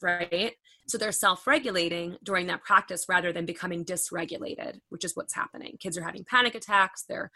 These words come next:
like, one parent emailed me saying, "My child threw up." You know, it's like, can, how can you help? We're providing our children with a lot of opportunities for anxiety. So I think we have an obligation to provide them with opportunities to cultivate peace. And that's kind of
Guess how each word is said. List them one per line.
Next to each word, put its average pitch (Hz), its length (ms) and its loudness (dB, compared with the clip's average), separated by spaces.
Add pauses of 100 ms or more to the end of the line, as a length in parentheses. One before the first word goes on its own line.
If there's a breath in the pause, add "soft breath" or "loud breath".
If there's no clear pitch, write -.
(460 soft breath)
like, 170 200 0 (160)
one 190 140 -2
parent 180 380 2
emailed 185 300 0
me 180 100 -6
saying, 175 220 0
"My 165 100 -6
child 165 480 -4 (120)
threw 269 200 -6
up." 240 380 2
You 220 60 -4
know, 185 120 2
it's 185 180 -4
like, 185 220 2 (640 soft breath)
can, 180 220 -6
how 185 220 6
can 190 180 -4
you 170 100 0
help? 240 400 2 (340)
We're 220 160 -2
providing 240 580 2
our 226 140 6
children 196 300 0
with 175 100 -4
a 196 40 -4
lot 190 140 2
of 175 60 -4
opportunities 185 760 -4
for 196 120 -6
anxiety. 175 640 -4 (460)
So 214 140 2
I 196 80 6
think 208 220 -2
we 202 120 -2
have 196 300 0
an 196 100 4
obligation 185 580 4
to 170 80 -8
provide 170 300 -4
them 175 120 -4
with 170 140 -6 (260)
opportunities 175 840 -2 (140)
to 180 100 -4
cultivate - 480 -8
peace. - 580 -4 (600)
And 175 120 -6
that's 170 260 -4
kind 165 240 -4
of 160 200 -4